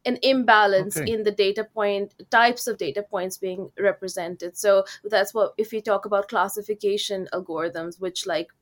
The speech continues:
Speaker 1: point, look at an image or look at a data point and put it in one category or another, then that's where we can say it's, like, a class imbalance as well. So this can occur because of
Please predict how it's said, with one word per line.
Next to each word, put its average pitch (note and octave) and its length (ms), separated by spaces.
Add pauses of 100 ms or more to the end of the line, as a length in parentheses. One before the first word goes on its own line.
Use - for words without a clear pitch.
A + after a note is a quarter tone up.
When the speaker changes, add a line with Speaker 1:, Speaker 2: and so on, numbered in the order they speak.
Speaker 1:
point, F3 400
look G#3 240
at G3 80
an F#3 100
image F3 400
or F#3 120
look F3+ 160
at F#3 80
a F3 40
data E3+ 280
point E3+ 320
and F3+ 180
put F#3+ 160
it - 80
in F3+ 160
one E3+ 160
category E3+ 500
or E3+ 120
another, G3 460 (320)
then G3+ 180
that's F#3+ 320
where F#3+ 160
we F3+ 100
can G3+ 180
say F3+ 240
it's, F3+ 160
like, F#3 160
a F#3+ 180
class G3+ 380
imbalance F3+ 640
as F3+ 160
well. F3+ 240 (320)
So B3+ 400
this E4 200
can F4 240 (300)
occur A#3+ 580 (180)
because A#3+ 280
of G#3+ 280